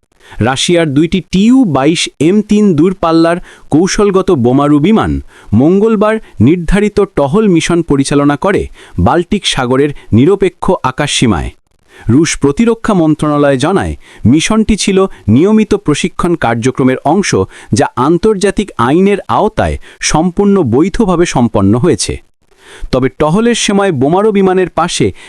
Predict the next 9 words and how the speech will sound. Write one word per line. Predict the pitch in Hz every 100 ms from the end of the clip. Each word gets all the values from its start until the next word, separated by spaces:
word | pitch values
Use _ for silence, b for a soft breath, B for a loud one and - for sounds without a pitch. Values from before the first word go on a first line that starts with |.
| B
একাধিক | 120 143 202 190 214 156 101
বিদেশি | 120 165 - 156
যুদ্ধবিমান | 120 113 123 113 113 117 131
উড়েছে, | 196 - - 71 B B 110
যদিও | 156 185 220
সেসব | - 156 - 220
বিমানের | 175 170 165 160 107
দেশের | 131 160 226 202
নাম | 135 135